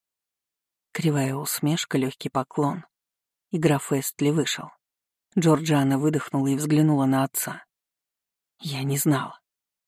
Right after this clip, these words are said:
Герцог кивнул. «Я тоже не сразу узнал его.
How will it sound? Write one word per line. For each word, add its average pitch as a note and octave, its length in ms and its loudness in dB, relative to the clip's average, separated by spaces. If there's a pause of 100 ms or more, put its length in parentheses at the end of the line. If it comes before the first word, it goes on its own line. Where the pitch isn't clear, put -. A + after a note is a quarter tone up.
(320)
Герцог E3+ 420 0 (100)
кивнул. D#3+ 480 0 (1200)
«Я G3 240 0
тоже D3 320 4
не C#3+ 140 4
сразу D3+ 360 2
узнал C#3+ 400 4
его. C#3 320 -6